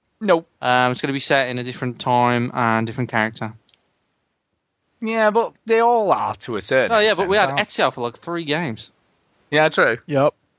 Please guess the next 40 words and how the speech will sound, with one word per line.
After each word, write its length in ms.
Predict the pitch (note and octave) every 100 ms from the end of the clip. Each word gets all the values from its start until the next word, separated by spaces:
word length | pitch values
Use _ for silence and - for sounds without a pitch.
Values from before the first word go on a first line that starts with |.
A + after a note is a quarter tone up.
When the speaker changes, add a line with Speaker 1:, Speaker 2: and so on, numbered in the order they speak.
| _ _ _
Speaker 1:
True 80 | C#3
Speaker 2:
And 80 | C#3+
they, 40 |
Speaker 1:
enough, 120 | D3+
Speaker 2:
they 60 | D#3+
just 140 | D#3 D#3+
Speaker 1:
I 40 |
Speaker 2:
went, 100 | C#3
Speaker 1:
guess. 60 | C#3
Speaker 2:
"Uh, 160 | C3+ C#3
yeah, 180 | B2 A2+
Connor, 340 | - A2 G#2
like, 160 | G#2 G#2+
he's 100 | A2
dead." 220 | G#2+ G2+ _
<laughs> 300 | - - C#3
Well, 120 | C#3+
he's 120 | C3 D3
not 140 | C#3
dead. 240 | B2+ G#2 _ -
No 160 | D3
spoilers 360 | C3+ C3 A2 A2
or 60 | A2
anything, 260 | G#2 G#2 - _
but 220 | B2+ A2+ - _ _
he's 120 | B2
just 140 | A2 A2+
like, 160 | G#2+
"He's 140 | C3 B2
dead 140 | A2
to 180 | - G2+
us." 220 | F2+ - _ _ _ -
He's 100 | C#3+
not 160 | F#3+ -
dead. 180 | C3 A2
I 120 | D3
promise. 420 | G3 D#3 - -
He's 80 | C3+
not 120 | E3+ D#3+
dead. 200 | D3+